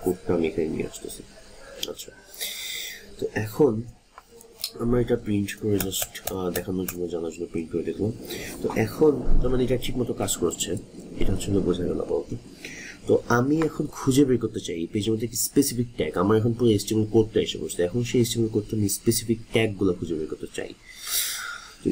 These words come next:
স্পেসিফিক ট্যাগগুলো আমি খুঁজে বের করতে চাই, তাহলে আমার যেটা করতে হবে যে soup dot find all মেথডটা ইউজ করতে হবে। So আমরা খুঁজছি ক্রিটিক রিভিউ, রাইট? So ক্রিটিক, আহ, সরি,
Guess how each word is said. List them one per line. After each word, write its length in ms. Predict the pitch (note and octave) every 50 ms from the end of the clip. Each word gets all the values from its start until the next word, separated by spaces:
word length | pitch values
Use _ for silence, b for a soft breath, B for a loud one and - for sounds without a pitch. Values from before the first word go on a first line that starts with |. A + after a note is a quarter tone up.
| - -
স্পেসিফিক 420 | - - - - - - D3 D3 - -
ট্যাগগুলো 260 | C3 A#2 A#2+ B2+ C3+ C3
আমি 100 | B2+ B2+ A#2+
খুঁজে 200 | - A2+ G2+ A2 G#2+ G#2+
বের 100 | G#2+ G#2+ A2+
করতে 160 | A2 - A2+ G#2 -
চাই, 140 | F2 E2 F2 A2+ - - - - -
তাহলে 240 | - A2+ A2+ B2 B2 B2
আমার 120 | B2 B2 A#2+ A#2+
যেটা 160 | A#2 A#2+ A2+ - -
করতে 220 | G#2+ - - B2+ B2 A#2+
হবে 200 | A2 - F#2+ G#2+ B2 - - B B B B B B - -
যে 80 | - - - - -
soup 200 | - C#3+ C#3+ C3 A#2+ A2
dot 140 | A#2 A#2+ A#2 - - -
find 260 | G#2 F#2+ F#2 F2 F2 F2 E2
all 100 | D2+ - - -
মেথডটা 300 | - F#2+ - G2+ - - E2+
ইউজ 120 | D#2+ D#2+ - -
করতে 160 | E2 - - - F#2
হবে। 120 | F2+ G2+ G#2+ - -
So 60 | E2+ D2+ D2 - - - - - - - - - - - - - - - - B2
আমরা 140 | A2+ A#2 A#2+ A#2+
খুঁজছি 220 | A#2+ A2+ A2 A#2 A#2+ A#2+
ক্রিটিক 240 | B2+ A#2+ A2+ A#2+ A#2 G#2
রিভিউ, 200 | F2+ E2 D#2+ D#2+ E2 F2+
রাইট? 120 | G2+ A2 - -
So 40 | - - - -
ক্রিটিক, 400 | A2+ A#2 - - - C#3 A#2 - - -
আহ, 880 | - - - - - _ - _ _ - - G#2 G2+ G2 G2 F#2+ F#2+ F#2 F#2 -
সরি, 200 | F2 E2 F2